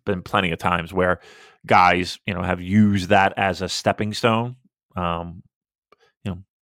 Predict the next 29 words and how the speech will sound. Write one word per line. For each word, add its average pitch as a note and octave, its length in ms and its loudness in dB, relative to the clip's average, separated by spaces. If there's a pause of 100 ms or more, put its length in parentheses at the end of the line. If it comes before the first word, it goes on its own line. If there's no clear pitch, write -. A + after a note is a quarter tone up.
(2000)
I C#3 80 0
just, C3+ 340 -4 (880)
I C#3 80 6
don't E3+ 180 6
wanna E3 200 4
say C3+ 400 4
it's, - 420 2
it's - 460 -2 (500)
a G2+ 580 2 (680)
title A#2 360 2
that G2 180 4
might G#2 260 -2
be G#2+ 160 -4
beneath G#2 580 -4
where G#2 180 4
we G2 140 0
want G2 240 0
him G2 140 -6
to F#2+ 160 -8
go, F#2 500 2 (1500)
but G#3 120 -6
let's F#3+ 200 -2
not A3 160 0
fuck - 240 0
around G3+ 220 2
with A2 80 0
the G#2 80 0
Never F2+ 200 -2
title. - 340 -8